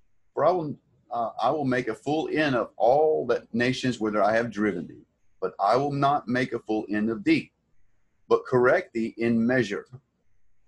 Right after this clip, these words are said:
And that is a, a promise and a guarantee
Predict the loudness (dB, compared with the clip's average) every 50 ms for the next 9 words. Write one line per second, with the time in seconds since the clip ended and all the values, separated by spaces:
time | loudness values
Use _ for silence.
0 | _ _ _ -14 -12 -2 2 2 4 4 4 2 2 0 0 -2 _ _ _ _
1 | -4 -4 -4 -4 -4 -2 0 2 2 2 0 0 -2 -4 -8 -10 _ _ _ _
2 | _ _ _ -20 -20 -20 -20 _ -12 -6 -4 -4 -4 -4 0 4 6 6 6 6
3 | 4 2 2 0 0 0 0 -2 -4 -6